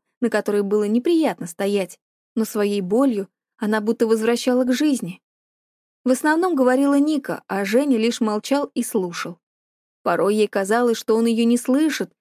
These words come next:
но он отвечал на вопросы, поддерживал и делился своими мыслями. Его взгляд выражал заинтересованность,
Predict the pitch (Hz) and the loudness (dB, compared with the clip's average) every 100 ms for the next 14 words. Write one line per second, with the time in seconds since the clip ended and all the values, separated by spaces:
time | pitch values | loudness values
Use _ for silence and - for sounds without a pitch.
0 | _ _ 240 277 311 330 339 370 359 302 | _ _ 2 2 2 0 0 0 0 2
1 | 226 - 190 233 - 220 - 254 190 165 | 0 0 -2 -2 -4 -6 0 0 0 -2
2 | 208 226 226 226 _ _ _ - 208 196 | -2 0 0 -2 _ _ _ -6 -4 -2
3 | 185 240 - 247 185 185 196 208 185 - | 0 -2 -2 -6 -6 -4 -2 -2 -4 -8
4 | 139 190 - _ _ _ _ _ - 208 | -12 -12 -18 _ _ _ _ _ -4 0
5 | 202 185 180 208 247 226 185 185 214 220 | 0 -2 -2 0 0 -2 -4 -2 -2 -2
6 | 214 208 214 220 - 294 285 190 156 - | 0 -2 -2 -2 0 0 0 0 -8 -12